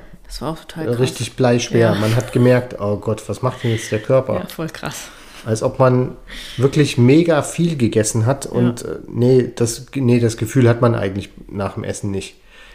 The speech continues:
Speaker 2: wie das war. So als ob
Speaker 1: Eine richtige Schwere,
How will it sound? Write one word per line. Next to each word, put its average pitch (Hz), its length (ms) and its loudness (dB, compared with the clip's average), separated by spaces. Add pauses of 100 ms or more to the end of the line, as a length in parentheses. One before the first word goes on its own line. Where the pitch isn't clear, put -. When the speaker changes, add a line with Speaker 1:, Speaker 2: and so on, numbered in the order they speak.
(120)
Speaker 2:
wie 101 160 -2
das - 260 -6
war. 95 280 -4
So 135 260 -2
als 127 200 0
ob - 280 -6 (680)
Speaker 1:
Eine 160 160 -8
richtige 180 320 -8
Schwere, 160 540 -8